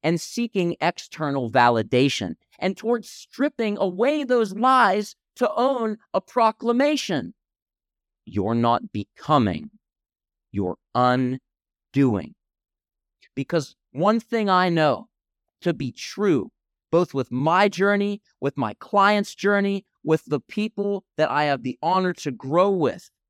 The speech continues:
as fellow coaches, with the company I work for, with the people I serve, and the people that are changing the world that I've had the honor to meet and share the platform with. The man or woman of God you were created to be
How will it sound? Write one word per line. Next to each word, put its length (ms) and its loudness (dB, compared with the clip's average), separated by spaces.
as 200 -2
fellow 380 0
coaches, 760 -4
with 180 0
the 100 -2
company 480 -2
I 140 4
work 260 0
for, 420 -4
with 140 -2
the 80 -2
people 420 -2
I 100 6
serve, 460 0
and 140 2
the 80 0
people 380 -4
that 100 4
are 60 2
changing 460 -2
the 80 0
world 280 0
that 60 0
I've 140 2
had 140 -2
the 160 -2
honor 340 2
to 160 -8
meet 280 -4
and 120 -6
share 360 -2
the 180 -4
platform 640 -2
with. 240 -6
The 80 -2
man 340 2
or 120 -2
woman 340 0
of 160 -8
God 420 0
you 240 0
were 180 0
created 420 -2
to 140 -2
be 440 -2